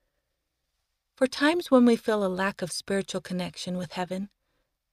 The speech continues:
here's a comforting truth. Sacred music can actually be a form of prayer. The Lord himself explained this when he assigned Emma to make our first hymnal.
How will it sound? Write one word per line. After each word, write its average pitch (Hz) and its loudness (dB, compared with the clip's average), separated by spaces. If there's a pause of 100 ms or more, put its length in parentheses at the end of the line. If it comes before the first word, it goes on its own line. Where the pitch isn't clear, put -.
(140)
here's 294 0
a 208 0
comforting 220 -2
truth. 170 -8 (720)
Sacred 262 0
music 214 2
can 202 -10
actually 190 -6 (100)
be 247 2
a 180 0
form 175 -4
of 185 -10
prayer. 196 -4 (880)
The 240 -4
Lord 269 2
himself 220 -4
explained 185 -4
this 170 -10 (240)
when 220 -2
he 233 0
assigned 208 -2
Emma 208 0
to - -6
make 196 -2
our 175 -4
first - -8
hymnal. 214 2